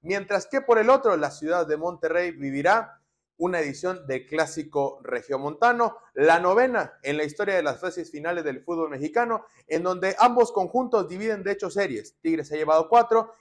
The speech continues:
y Monterrey el mismo par. ¿Cómo vienen los dos equipos, tanto el de Víctor Manuel Bucetich como el de Robert Dante Siboldi? Bueno,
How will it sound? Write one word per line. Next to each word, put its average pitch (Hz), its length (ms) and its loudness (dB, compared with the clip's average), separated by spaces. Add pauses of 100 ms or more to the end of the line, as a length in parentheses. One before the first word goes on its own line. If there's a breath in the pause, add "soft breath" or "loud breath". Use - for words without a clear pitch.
y 135 100 -12
Monterrey 147 540 -4
el 139 180 -4
mismo 160 640 -8
par. 117 260 2 (380)
¿Cómo 269 320 6
vienen 254 360 0
los 175 180 -2
dos 214 160 0
equipos, 220 400 -10
tanto 160 320 0
el 160 80 -2
de 156 100 4
Víctor 202 320 -4
Manuel 170 320 -4
Bucetich 170 460 -10
como 139 220 -6
el 131 80 -6
de 143 80 -2
Robert 165 280 2
Dante 156 220 -4
Siboldi? 113 380 -6
Bueno, 107 180 -6